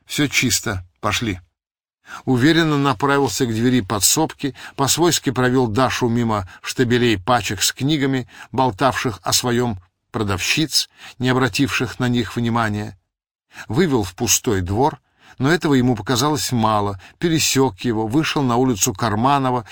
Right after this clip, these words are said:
не обремененную чересчур уж оживленным движением. Когда они присели на лавочку, ловко и быстро провел вокруг Даши каким-,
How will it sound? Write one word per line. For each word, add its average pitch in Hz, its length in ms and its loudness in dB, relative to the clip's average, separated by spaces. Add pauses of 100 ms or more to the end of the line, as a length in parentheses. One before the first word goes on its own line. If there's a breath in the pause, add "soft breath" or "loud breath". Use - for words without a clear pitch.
(160 loud breath)
не 127 120 0
обремененную 131 680 2
чересчур 127 540 0
уж - 160 -4 (160)
оживленным 117 720 0
движением. 101 720 -2 (560)
Когда 135 280 2
они 139 160 2
присели 127 440 0
на 123 180 2
лавочку, 139 540 0 (160 loud breath)
ловко 131 460 2
и - 220 -2
быстро 123 540 0
провел 127 400 2
вокруг 120 360 0
Даши 123 320 -2
каким-, 120 340 -4